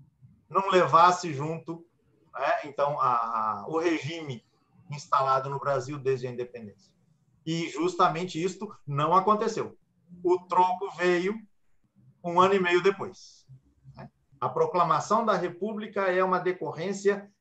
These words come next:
direta, né? Claro, de múltiplos fatores, mas da abolição da escravatura. Porque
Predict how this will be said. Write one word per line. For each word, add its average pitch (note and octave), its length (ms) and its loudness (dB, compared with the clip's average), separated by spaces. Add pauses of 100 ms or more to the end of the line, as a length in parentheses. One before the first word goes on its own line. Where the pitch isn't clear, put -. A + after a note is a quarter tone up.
direta, G3+ 720 0 (1600)
né? E3 220 -12 (420)
Claro, B2+ 240 0 (100)
de C3 120 -10
múltiplos G#3 400 -2
fatores, F#3 500 0
mas B2+ 420 -4 (320)
da C3 260 0
abolição B2+ 480 0
da A#2+ 80 -4
escravatura. A2+ 540 -10 (680)
Porque C3+ 480 -4